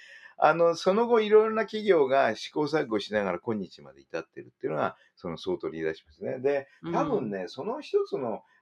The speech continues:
Speaker 1: 背景っていうのはやっぱり、あのー、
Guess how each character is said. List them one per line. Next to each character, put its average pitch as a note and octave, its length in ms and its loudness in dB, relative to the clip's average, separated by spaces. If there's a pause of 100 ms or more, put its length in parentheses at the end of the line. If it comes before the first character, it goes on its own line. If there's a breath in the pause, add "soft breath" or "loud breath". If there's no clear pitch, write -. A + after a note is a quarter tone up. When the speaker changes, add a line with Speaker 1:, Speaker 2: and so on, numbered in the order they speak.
Speaker 1:
背 A#2+ 140 -2
景 B2+ 160 0
っ - 20 -14
て - 160 -8
い - 40 -2
う - 20 -6
の G#2 60 -2
は F#2+ 80 -2
や G#2 160 -2
っ A#2+ 120 -14
ぱ A3+ 140 -2
り、 C#3+ 280 -4 (320)
あ A#2+ 280 2
の G#2+ 1120 0
ー、 - 20 -20